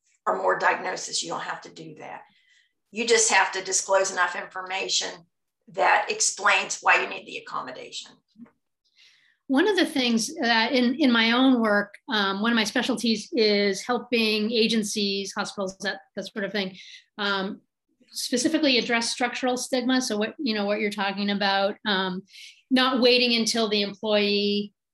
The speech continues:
Speaker 2: has to come to you, but actually one of the, couple of the cool things that agencies have done is to, um, implement in their orientation, uh, meeting. So every new employee,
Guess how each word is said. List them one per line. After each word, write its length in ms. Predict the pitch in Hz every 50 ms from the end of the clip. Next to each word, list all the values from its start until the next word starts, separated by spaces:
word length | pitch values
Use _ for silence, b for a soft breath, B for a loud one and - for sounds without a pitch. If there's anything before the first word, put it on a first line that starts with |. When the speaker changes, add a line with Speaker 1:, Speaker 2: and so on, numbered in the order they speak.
| _ _ _
Speaker 2:
has 160 | - 247 -
to 100 | - 240
come 240 | 226 - 233 220 208
to 120 | 208 208
you, 200 | 208 233 233 220
but 100 | 202 190 196
actually 640 | 226 208 208 208 - - 220 214 208 208 240 262 262
one 160 | - 226 226 240
of 120 | 226 214
the, 300 | 208 196 190 196 - - _ _ _ _ _ _ _ _ _ _
couple 240 | - 262 - 254
of 60 | 226 151
the 100 | 214 214
cool 220 | - 233 220 220
things 240 | - 214 208 196 190
that 320 | - 196 185 185 196 -
agencies 400 | 254 208 208 240 220 - 214 185
have 120 | 208 180 175
done 400 | 208 196 196 196 196 196 202 202 B B B B B B B B B _ _ -
is 640 | 226 208 208 214 208 202 202 202 202 - - - _ _ _ _ _
to, 680 | - - - 233 214 208 196 202 196 196 190 190 208 277 269
um, 520 | 214 202 196 196 196 190 196 190 190 185 - _ _ _ _ _ _ _ _ - - - _ _
implement 640 | 330 285 277 277 - 285 269 262 262 254 247 233 -
in 280 | 285 247 240 233 226 220
their 580 | 220 214 208 208 208 208 208 202 202 208 - 339
orientation, 880 | 254 262 262 254 247 240 - 262 247 247 - - 277 277 277 262 - _ _ _ _ _ _ _ 285
uh, 180 | 240 233 233 226
meeting. 360 | 226 254 269 277 285 294 285
So 140 | 277 - 233
every 420 | 233 254 233 220 240 247 240 214
new 180 | 254 240 240 233
employee, 600 | 226 220 220 - 220 214 220 226 247 254 269 269